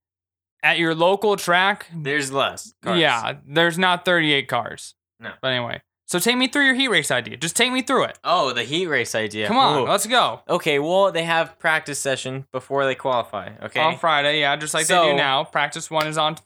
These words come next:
Speaker 1: is on Friday, and then two practices on Saturday.
Speaker 2: Heat races with ten cars apiece.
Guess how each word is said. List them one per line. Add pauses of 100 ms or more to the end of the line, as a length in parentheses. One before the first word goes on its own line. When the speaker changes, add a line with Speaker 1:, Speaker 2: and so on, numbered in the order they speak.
Speaker 1:
is
on
Friday,
and
then
two
practices
on
Saturday.
Speaker 2:
Heat
races
with
ten
cars
apiece.